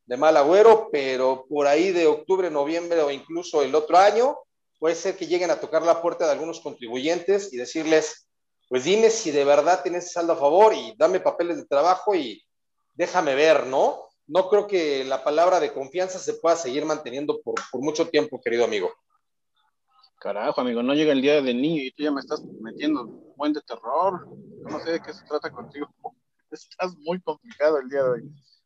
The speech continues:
Speaker 2: Pero bueno, entonces, me estás diciendo que para este régimen ya hay un prellenado, ¿no? Ya lo que diga la ley vale gorro. Lo que vengan tus F D I, si esté precargado, eso es lo que vale.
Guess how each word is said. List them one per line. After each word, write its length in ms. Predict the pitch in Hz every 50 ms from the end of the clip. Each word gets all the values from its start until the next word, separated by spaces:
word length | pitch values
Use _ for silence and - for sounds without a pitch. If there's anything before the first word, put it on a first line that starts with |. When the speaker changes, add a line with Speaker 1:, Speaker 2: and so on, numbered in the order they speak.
| _ _ _ _
Speaker 2:
Pero 240 | 131 131 139 143 147
bueno, 260 | 156 156 147 127 117 - - - _ _ _ _ _ _ _ _ _ _ _
entonces, 640 | - 139 135 - 196 202 190 180 - - - - _ _ _ _ _
me 100 | 143 156
estás 220 | 165 - 226 226
diciendo 420 | 220 226 214 226 214 214 208 208 -
que 320 | - - 190 202 214 214 - _ _ _ _ _ _
para 460 | - 139 139 139 139 139 139 139 143
este 640 | 147 151 - _ _ 175 170 165 156 143 139 131 - _ _ _ _ _ _
régimen 720 | _ 131 156 175 180 175 - 185 160 160 156 156 165 190 - _ _ _ _ _ _ _ - - _ _ _ _ _
ya 100 | - 139
hay 120 | 147 147 165
un 180 | 170 165 151
prellenado, 800 | - 139 131 120 113 113 117 117 120 131 135 135 123 107 104 104
¿no? 180 | 107 120 147 180
Ya 400 | 151 131 135 135 139 135 135 131
lo 140 | 127 127 123
que 100 | - 170
diga 220 | 220 285 285 254
la 100 | 208 175
ley 160 | 175 190 208
vale 240 | 190 180 175 165 135
gorro. 280 | 120 123 117 110 110 110
Lo 140 | 117 117
que 360 | - 135 143 151 151 156 160 160
vengan 280 | 202 226 233 226 202
tus 160 | 180 165 143 -
F 200 | 180 170 175 165
D 120 | 160 156
I, 160 | 160 160 156 156
si 100 | - 254
esté 160 | - - 165
precargado, 560 | - - 143 - 143 143 151 175 190 185 180
eso 220 | 175 165 - 160 147
es 80 | 156
lo 120 | 147 127 117
que 120 | - 107
vale. 200 | 101 98 92 90